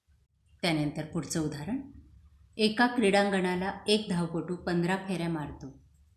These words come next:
तर दुसरा धावपटू त्याच्यापेक्षा पाच फेऱ्या कमी मारतो. एका फेरीला कापलेले अंतर सहाशे मीटर आहे, तर दोघांनी मिळून किती अंतर कापले?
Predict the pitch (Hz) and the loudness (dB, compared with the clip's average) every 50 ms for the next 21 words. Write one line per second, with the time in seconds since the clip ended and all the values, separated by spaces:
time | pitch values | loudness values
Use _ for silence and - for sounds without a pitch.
0 | _ - - _ _ - 214 208 180 180 196 190 - - 226 226 220 208 190 185 | _ -20 -20 _ _ -2 0 0 2 2 2 2 2 2 2 2 2 2 2 0
1 | 185 180 - 180 175 190 190 - 180 170 - 185 180 190 180 - - 202 - - | 0 -2 -2 -2 -2 -2 -4 -2 -4 -4 -6 -6 -6 -6 -8 -8 -8 -10 -6 -2
2 | 202 202 202 202 - - - 190 175 175 170 170 - 170 165 160 165 160 151 143 | -2 0 0 -2 -4 -6 -4 -6 -6 -6 -6 -6 -6 -4 -2 -2 -2 -4 -4 -6
3 | 139 147 - - 135 135 - - - - _ _ _ _ _ _ _ _ _ _ | -10 -12 -14 -14 -14 -14 -14 -20 -20 -20 _ _ _ _ _ _ _ _ _ _
4 | 202 196 196 202 226 220 226 226 208 190 190 185 196 190 190 190 170 - - 180 | -2 -2 2 0 0 0 2 0 0 2 2 0 0 -2 -2 -4 -6 -4 -2 -2
5 | 180 180 185 180 170 165 160 180 170 - - - 185 170 165 165 - - 196 196 | 0 0 0 0 -2 -4 -4 -4 -6 -6 -4 -4 -4 -4 -4 -4 -4 -4 -2 -4
6 | 185 185 - - - 180 175 165 185 190 185 - - - 170 156 156 - 143 - | -4 -4 -6 -4 -2 0 0 2 0 0 0 0 -2 -4 -4 -4 -4 -8 -12 -16
7 | - - _ _ _ _ _ _ _ _ _ _ - 208 185 196 185 170 175 185 | -16 -20 _ _ _ _ _ _ _ _ _ _ -4 0 2 4 4 4 4 4
8 | 185 190 196 202 196 180 165 175 196 220 214 - 262 262 - 196 165 143 131 - | 4 4 2 2 2 2 2 2 0 -2 2 2 2 4 6 4 4 4 2 0
9 | 156 - - - 135 131 - 139 127 | -4 -6 -6 -6 -8 -6 -6 -10 -10